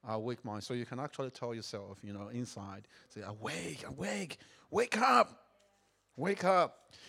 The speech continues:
You know, Jesus said, "The spirit is willing, the flesh is weak." But at times,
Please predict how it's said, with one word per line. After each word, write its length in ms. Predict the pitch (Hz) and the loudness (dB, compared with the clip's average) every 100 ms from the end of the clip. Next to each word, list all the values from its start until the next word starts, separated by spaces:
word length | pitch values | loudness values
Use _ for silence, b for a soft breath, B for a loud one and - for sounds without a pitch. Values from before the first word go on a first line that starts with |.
| - | -2
You 80 | |
know, 360 | 190 220 208 - _ _ _ _ _ _ _ _ 127 | 2 4 2 -4 _ _ _ _ _ _ _ _ -2
Jesus 360 | 175 196 135 | 0 0 -2
said, 320 | - - - - _ _ _ _ _ _ _ | -8 -10 -12 -16 _ _ _ _ _ _ _
"The 60 | |
spirit 360 | - - 151 143 | -12 -2 -2 -2
is 220 | 113 - - _ _ _ _ - | -8 -12 -16 _ _ _ _ -2
willing, 460 | 127 101 80 92 107 _ _ _ _ _ _ | 0 0 -6 -16 -20 _ _ _ _ _ _
the 60 | - | -12
flesh 320 | - 135 - | 0 2 2
is 160 | 117 - | -8 -8
weak." 340 | 104 78 _ _ _ _ _ _ | -8 -10 _ _ _ _ _ _
But 160 | 117 123 | 2 2
at 60 | |
times, 560 | - 190 175 113 95 - | 0 0 0 0 -4 -10